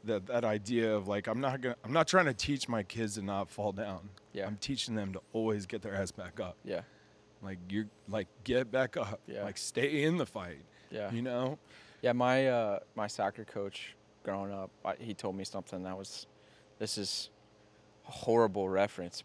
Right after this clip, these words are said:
Speaker 2: but it's, it's stuck with me, and it's
Speaker 1: <laughs>
Speaker 2: like, uh, sometimes life's gonna hand you a s-, a shit sandwich.
Speaker 1: Mm-hmm.
Speaker 2: You just gotta take a bite.
Speaker 1: <laughs> Right.
Speaker 2: Like, that's all you get.
Speaker 1: Yeah.
Speaker 2: Take a bite and move on.
Speaker 1: Yeah.
Speaker 2: You know what I mean? And, uh,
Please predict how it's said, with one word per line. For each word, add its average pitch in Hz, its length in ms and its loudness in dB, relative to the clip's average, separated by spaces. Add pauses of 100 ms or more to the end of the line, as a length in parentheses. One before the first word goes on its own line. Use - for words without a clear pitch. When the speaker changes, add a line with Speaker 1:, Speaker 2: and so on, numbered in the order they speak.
Speaker 2:
but 90 300 0
it's, - 340 -8
it's 110 160 0
stuck - 320 6
with 101 240 2
me, 135 140 0
and 113 120 0
it's - 180 0
Speaker 1:
<laughs> - 0 -
Speaker 2:
like, 98 180 2 (500)
uh, 104 240 6
sometimes 117 720 0 (220)
life's 98 260 6
gonna 110 200 -4
hand 107 260 -2
you 110 100 0
a 101 40 0
s-, - 280 -6
a 107 100 4
shit - 280 0
sandwich. 110 480 -4 (140)
Speaker 1:
Mm-hmm. 123 160 -2
Speaker 2:
You 113 40 2
just 117 140 0
gotta 117 180 4
take - 200 -2
a 92 40 -6
bite. 90 340 2
Speaker 1:
<laughs> - 60 -20 (400)
Right. - 180 6
Speaker 2:
Like, - 260 8
that's 131 160 8
all 139 120 12
you 131 120 8
get. 131 300 10 (260)
Speaker 1:
Yeah. 147 380 8
Speaker 2:
Take 143 180 4
a 151 60 4
bite 143 240 10
and 131 120 2
move 127 220 2
on. 127 240 2 (120)
Speaker 1:
Yeah. 123 260 8 (160)
Speaker 2:
You 123 80 -2
know 127 100 6
what 123 80 4
I 117 60 2
mean? 127 340 0
And, 110 180 -4 (460)
uh, 110 380 8